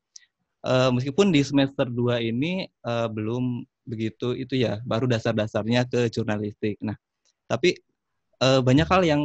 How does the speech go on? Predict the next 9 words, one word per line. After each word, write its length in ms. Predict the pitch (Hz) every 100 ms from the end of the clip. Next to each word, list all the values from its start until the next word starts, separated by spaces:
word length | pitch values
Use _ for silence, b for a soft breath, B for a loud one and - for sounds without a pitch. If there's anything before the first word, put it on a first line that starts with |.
| 143
saya 200 | 135 135
dapatkan 580 | 120 110 107 - 127 143
gitu 200 | 107 110 107
di 420 | 107 107 107 -
Prodi 300 | - 104 107
Ilmu 160 | 110 110
Komunikasi 480 | - 110 110 107 110
ini. 300 | 110 117 170 175 _ _ -
Nah, 100 | 120